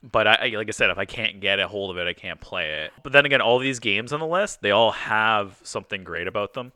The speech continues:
Like, I was looking at The Crew, The Quest for Planet Nine. I don't, I don't think that's a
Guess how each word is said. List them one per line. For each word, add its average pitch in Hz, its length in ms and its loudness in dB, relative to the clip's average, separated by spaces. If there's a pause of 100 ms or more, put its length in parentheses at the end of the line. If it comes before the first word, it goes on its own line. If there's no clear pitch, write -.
(540)
Like, 107 140 0
I 113 40 2
was 104 120 -4
looking 113 200 -2
at 110 140 0
The - 60 -6
Crew, 135 600 2 (100)
The 95 100 -4
Quest - 280 4
for 117 80 -4
Planet 101 340 -2
Nine. 110 360 2
I 92 160 0
don't, 117 200 4
I 127 60 -2
don't 139 140 0
think 139 120 -2
that's 127 160 0
a 107 60 -10